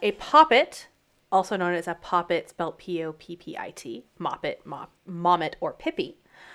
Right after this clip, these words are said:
is a doll made to represent a person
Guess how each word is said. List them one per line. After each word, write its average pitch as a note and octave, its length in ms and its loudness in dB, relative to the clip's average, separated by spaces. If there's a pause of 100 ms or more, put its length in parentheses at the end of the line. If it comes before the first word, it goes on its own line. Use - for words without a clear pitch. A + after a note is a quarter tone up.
(260)
is G3 120 -2
a F3+ 120 -2
doll D4+ 480 6
made G3 320 0
to F#3 80 -10
represent B3 560 0
a B3+ 60 -10
person E3+ 500 -8